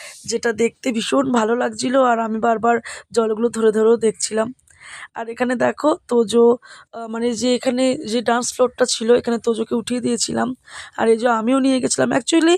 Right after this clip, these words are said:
আমি আননোন জায়গায় গেলে একটু shy ফিল করি নাচার জন্য, but আমি নাচতে ভীষণ ভালোবাসি। তো মোটামুটি,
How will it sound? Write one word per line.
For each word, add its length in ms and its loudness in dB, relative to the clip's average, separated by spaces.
আমি 300 2
আননোন 360 0
জায়গায় 320 0
গেলে 200 0
একটু 220 -2
shy 360 2
ফিল 280 -2
করি 280 0
নাচার 400 -2
জন্য, 260 0
but 220 -2
আমি 140 -2
নাচতে 300 -6
ভীষণ 320 0
ভালোবাসি। 520 -2
তো 120 -6
মোটামুটি, 540 0